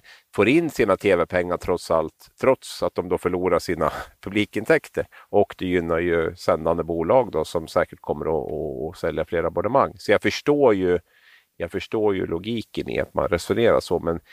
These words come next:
vi har ju båda upplevt, du har upplevt på plats och jag har upplevt framför T V:n en publikfri omgång och, eh,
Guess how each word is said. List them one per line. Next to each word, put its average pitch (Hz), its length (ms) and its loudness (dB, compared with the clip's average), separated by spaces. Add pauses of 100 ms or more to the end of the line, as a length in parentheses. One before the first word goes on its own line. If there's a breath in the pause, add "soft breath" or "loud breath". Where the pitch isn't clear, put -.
(260 loud breath)
vi 101 100 -4
har 123 200 4
ju 139 80 4
båda 98 260 4
upplevt, 98 460 2
du 117 100 2
har 123 60 6
upplevt 113 360 0
på - 80 -2
plats - 540 -2
och 117 120 -2
jag 98 120 6
har 98 80 6
upplevt 92 300 -2
framför 92 260 0
T 90 300 0
V:n 117 300 -2
en 85 380 -2
publikfri 92 640 -4
omgång 85 560 0
och, 85 420 2
eh, 76 180 2